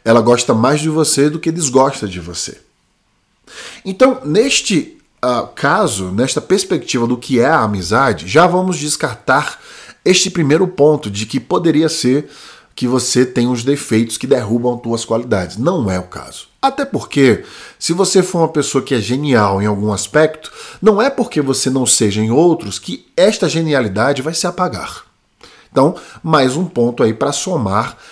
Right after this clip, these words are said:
que o fato de você ter intimidade com alguém não te faria necessariamente por estes pontos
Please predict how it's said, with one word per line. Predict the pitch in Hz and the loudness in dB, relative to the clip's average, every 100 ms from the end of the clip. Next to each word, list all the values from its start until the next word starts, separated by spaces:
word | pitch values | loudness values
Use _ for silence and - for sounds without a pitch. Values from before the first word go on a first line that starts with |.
| - | -20
que | - | -4
o | 185 | -4
fato | 185 147 - 160 | 0 0 0 -4
de | 127 | -4
você | 123 - | -2 -2
ter | 110 | -2
intimidade | 113 107 113 104 101 98 | -2 -2 -2 0 0 -2
com | 135 | -2
alguém | 135 98 107 156 - _ _ | -2 0 -2 -2 -10 _ _
não | 156 165 214 | 0 2 2
te | 214 | 0
faria | 196 151 120 127 | -2 0 2 0
necessariamente | 156 202 185 151 127 110 107 | -2 -2 -2 0 2 0 -2
por | 160 120 | 0 0
estes | 110 - 98 | 0 -6 -8
pontos | - 151 127 - - - | 0 2 2 -4 -14 -16